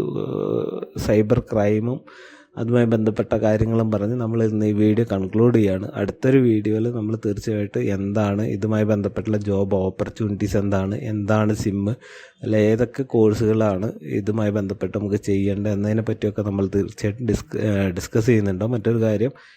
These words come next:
എങ്ങനെ നമ്മുടെ ഡിവൈസ് digitally സെക്യൂർഡ് ആക്കാൻ പറ്റും എന്നുള്ള കാര്യങ്ങളൊക്കെ അടുത്ത ഓരോ വീഡിയോയിൽ നമ്മൾ ഡിസ്കസ് ചെയ്യുന്നുണ്ട്. അപ്പോൾ വലിയൊരു സൈബർ അറ്റാക്കാണ് നമ്മൾ പറയുന്നത്, ഏഹ്, സ്റ്റക്സ്നെറ്റ് എന്ന് പറയുന്നത്. ഈ ഒരു ഏരിയ എന്ന് പറഞ്ഞാൽ ന്യൂക്ലിയർ ഫെസിലിറ്റി തന്നെയാണ്,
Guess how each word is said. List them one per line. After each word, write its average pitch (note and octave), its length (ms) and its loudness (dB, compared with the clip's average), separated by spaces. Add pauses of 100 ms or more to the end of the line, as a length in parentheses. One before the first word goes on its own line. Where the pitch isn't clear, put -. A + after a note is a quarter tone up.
(180)
എങ്ങനെ A#2+ 360 0
നമ്മുടെ C3+ 460 2
ഡിവൈസ് A2+ 540 2 (240)
digitally G#2+ 520 -2
സെക്യൂർഡ് A2+ 460 -2
ആക്കാൻ G#2 380 -2
പറ്റും G2 240 -4
എന്നുള്ള G2+ 260 -2
കാര്യങ്ങളൊക്കെ G2 500 -4
അടുത്ത G2+ 280 -6
ഓരോ G#2 220 2
വീഡിയോയിൽ G#2 360 2
നമ്മൾ A2 200 -4
ഡിസ്കസ് B2+ 320 2
ചെയ്യുന്നുണ്ട്. F#2 380 -2
അപ്പോൾ A2+ 240 -4 (420)
വലിയൊരു C#3 640 4 (220)
സൈബർ A2+ 380 2
അറ്റാക്കാണ് G#2+ 520 0
നമ്മൾ G#2 240 0
പറയുന്നത്, F#2+ 720 -2 (320)
ഏഹ്, G2+ 400 -2
സ്റ്റക്സ്നെറ്റ് A#2+ 840 -2
എന്ന് A2+ 180 4
പറയുന്നത്. F2 600 -6 (140)
ഈ C#3+ 240 -2 (120)
ഒരു B2+ 120 4
ഏരിയ A#2+ 220 4
എന്ന് B2 140 0
പറഞ്ഞാൽ G#2+ 300 -2 (500)
ന്യൂക്ലിയർ C#3 540 2
ഫെസിലിറ്റി B2 720 -2
തന്നെയാണ്, A2 480 -6